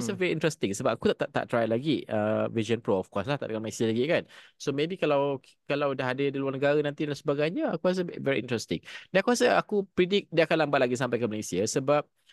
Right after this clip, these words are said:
Speaker 1: aku take it macam, uh, yelah, tapi Apple mungkin cepat sikit lah. Tapi macam contoh macam yang spec Meta buat dengan Ray-Ban tu kan,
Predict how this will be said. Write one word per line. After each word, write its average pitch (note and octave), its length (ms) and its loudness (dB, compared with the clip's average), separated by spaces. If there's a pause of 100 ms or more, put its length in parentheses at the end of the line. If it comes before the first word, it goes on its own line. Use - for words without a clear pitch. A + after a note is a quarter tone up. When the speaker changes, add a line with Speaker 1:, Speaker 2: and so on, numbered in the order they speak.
(160)
Speaker 1:
aku G3 560 0
take E3+ 320 2
it - 80 -18
macam, D3 400 2 (640)
uh, B2 720 2
yelah, A#2 400 2
tapi B2 240 0
Apple C3 240 -2
mungkin A#2+ 240 -14
cepat - 240 -6
sikit B2+ 240 -2
lah. A2+ 80 2
Tapi A#2+ 160 -4
macam D3 240 0
contoh C3 320 0
macam B2 280 0 (120)
yang A2 240 2
spec - 400 -2 (320)
Meta A#2 480 2
buat G#2+ 160 2
dengan A2 240 -2
Ray-Ban A2 400 2
tu A2 80 -4
kan, G#2 240 -2